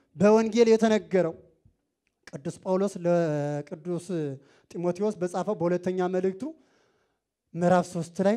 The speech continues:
ቁጥር አንድ ጀምሮ ስላሁኑ ዘመን በደንብ አድርጎ ነግሮታል። ሰዎቹ ራስ ወዳዶች፣ ዘማውያኖች፣ ጨካኞች፣ ተጨቃጫቂዎች፣ አሳዳጆች፣ ነፍሰ ገዳዮች ይሆናሉ እያለ በትንቢት ነግሮታል።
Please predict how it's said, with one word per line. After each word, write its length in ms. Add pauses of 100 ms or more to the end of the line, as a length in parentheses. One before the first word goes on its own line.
(120)
ቁጥር 220
አንድ 200
ጀምሮ 340 (400)
ስላሁኑ 440
ዘመን 340
በደንብ 360
አድርጎ 280
ነግሮታል። 440 (1900)
ሰዎቹ 400 (100)
ራስ 240
ወዳዶች፣ 760 (320)
ዘማውያኖች፣ 920 (280)
ጨካኞች፣ 920 (240)
ተጨቃጫቂዎች፣ 1120 (300)
አሳዳጆች፣ 1000 (300)
ነፍሰ 400 (120)
ገዳዮች 460
ይሆናሉ 380
እያለ 300
በትንቢት 420
ነግሮታል። 460